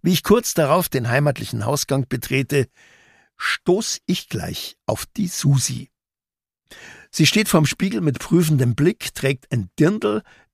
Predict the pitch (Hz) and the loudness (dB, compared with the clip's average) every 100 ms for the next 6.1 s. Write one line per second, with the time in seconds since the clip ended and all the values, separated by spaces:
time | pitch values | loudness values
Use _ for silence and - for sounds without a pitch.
0 | - 262 - - - 196 - - 139 156 | -2 0 0 -6 -6 -6 -6 -4 -2 -2
1 | 139 110 101 - - 104 101 104 - 120 | -2 -4 -2 -4 -6 -8 -8 -8 -6 -6
2 | 113 85 - - _ _ _ _ _ - | -6 -8 -10 -12 _ _ _ _ _ 2
3 | 139 175 202 - _ - 101 95 - 139 | 4 4 0 -4 _ -6 -6 -6 -4 -2
4 | 131 165 - 95 - 101 87 _ _ _ | 0 0 -2 -6 -10 -12 -14 _ _ _
5 | _ _ _ _ _ _ _ _ _ 226 | _ _ _ _ _ _ _ _ _ 0